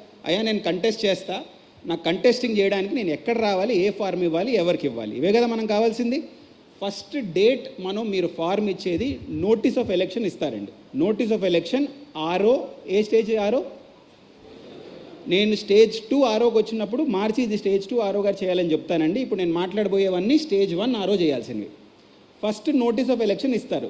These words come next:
Notice of election ముందు మీ ట్రైనింగ్లు, మీకు కావాల్సిన స్టాఫ్ అందించడం, ర్యాండమైజేషన్, ఇవన్నీ పూర్తి జరుగుతున్నాయి, జరుగుతూనే పోతాయి అవి.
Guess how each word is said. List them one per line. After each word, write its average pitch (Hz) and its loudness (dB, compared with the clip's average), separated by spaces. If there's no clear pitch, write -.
Notice 220 0
of 226 2
election 220 0
ముందు 214 0
మీ 202 0
ట్రైనింగ్లు, 214 4
మీకు 202 -4
కావాల్సిన 190 0
స్టాఫ్ 185 -4
అందించడం, 190 -2
ర్యాండమైజేషన్, 190 -2
ఇవన్నీ 170 0
పూర్తి 185 -4
జరుగుతున్నాయి, 185 0
జరుగుతూనే 185 0
పోతాయి 123 -2
అవి. 90 -10